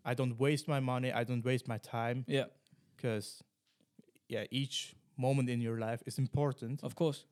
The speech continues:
Speaker 1: And as soon as it, it's gone, it's gone.
Speaker 2: Of course. Yeah, absolutely.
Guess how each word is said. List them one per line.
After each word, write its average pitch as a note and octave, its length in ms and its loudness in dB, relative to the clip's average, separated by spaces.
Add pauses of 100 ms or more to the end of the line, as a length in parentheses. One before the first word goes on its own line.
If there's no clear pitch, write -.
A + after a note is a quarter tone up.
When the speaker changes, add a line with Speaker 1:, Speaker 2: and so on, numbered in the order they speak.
Speaker 1:
And B2 100 -2
as A#2 100 0
soon C#3+ 160 4
as A#2+ 100 2
it, A2+ 220 -2
it's A2+ 180 -2
gone, A2+ 240 -2
it's - 120 -10
gone. A2 280 -2 (100)
Speaker 2:
Of - 120 -8
course. D#3+ 280 0 (300)
Yeah, C#3+ 160 0 (160)
absolutely. C3+ 500 0